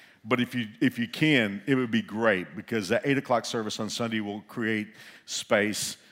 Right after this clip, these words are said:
in the other services. Or if you wanna move to Saturday night, that's a possibility too. So I, first of all, I'm just so excited that so many people wanna attend New Spring. And then the second thing I wanna encourage you to do is to invite somebody to experience New Spring with you.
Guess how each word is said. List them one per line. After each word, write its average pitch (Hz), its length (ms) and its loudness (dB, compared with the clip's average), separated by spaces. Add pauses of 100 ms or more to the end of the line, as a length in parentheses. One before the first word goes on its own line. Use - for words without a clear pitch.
(100)
in 110 140 -2
the 107 120 2
other 98 180 0
services. 101 680 -6
Or 143 200 2
if 127 120 -4
you 131 80 -2
wanna 123 160 -2
move 123 180 0
to 113 80 -6
Saturday 113 380 -4
night, 107 260 2
that's 107 300 -2
a 113 40 -6
possibility 101 760 -4
too. 90 320 -8
So 117 260 0
I, 131 140 2
first 165 320 -6
of 131 80 0
all, 117 80 4
I'm 120 80 -4
just 120 240 -8
so 151 140 0
excited 113 520 0 (300)
that 110 100 -4
so 131 180 4
many 123 200 2
people 117 320 -6
wanna 110 220 0
attend 107 340 -2
New 104 100 -4
Spring. 82 400 -8 (640)
And 135 140 2
then 147 80 6
the 143 60 2
second 220 260 2
thing 196 140 2
I - 20 2
wanna 156 140 0
encourage 143 360 -4
you 131 120 2
to 123 40 -10
do 131 240 -2
is 131 120 -4
to 131 100 2
invite 120 320 2
somebody 107 460 0
to 117 120 -8
experience 110 540 -4
New 131 100 -2
Spring 110 320 -4
with 110 200 -4
you. 85 160 -8